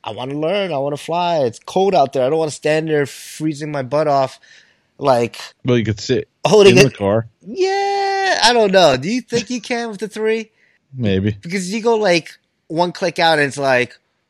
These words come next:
Speaker 1: "Low radio signal, low radio signal," <laughs> you know? Like, I don't know. I, I feel like it's not really,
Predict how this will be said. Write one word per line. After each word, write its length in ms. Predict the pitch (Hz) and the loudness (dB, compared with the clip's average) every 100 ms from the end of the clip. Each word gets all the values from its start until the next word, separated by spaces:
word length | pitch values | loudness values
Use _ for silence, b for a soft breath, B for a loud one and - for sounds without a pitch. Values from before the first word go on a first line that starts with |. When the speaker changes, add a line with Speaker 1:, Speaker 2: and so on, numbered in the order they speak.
| _ 143 | _ -12
Speaker 1:
"Low 220 | 160 208 | -4 -2
radio 320 | 175 196 180 | 0 0 0
signal, 320 | 156 147 131 | -2 -2 -2
low 140 | 143 190 | -4 -4
radio 320 | 151 175 185 | -2 -2 -4
signal," 380 | 151 160 143 151 - | -6 -6 -4 -6 -6
<laughs> 80 | 170 | -6
you 160 | 180 156 | -2 0
know? 160 | 156 147 | 0 0
Like, 340 | 170 151 - 277 226 B 185 180 | 0 -2 -2 -4 -4 B -20 -16
I 140 | - 202 | -8 -2
don't 160 | 165 | 0
know. 300 | 127 123 143 | 2 2 2
I, 320 | 165 175 165 180 | 0 -6 -6 -6
I 20 | |
feel 200 | - 208 | -4 -4
like 140 | 196 175 | -4 -8
it's 260 | - - | -10 -10
not 260 | 190 190 151 | -8 -8 -8
really, 520 | 160 165 165 160 | -8 -6 -4 -6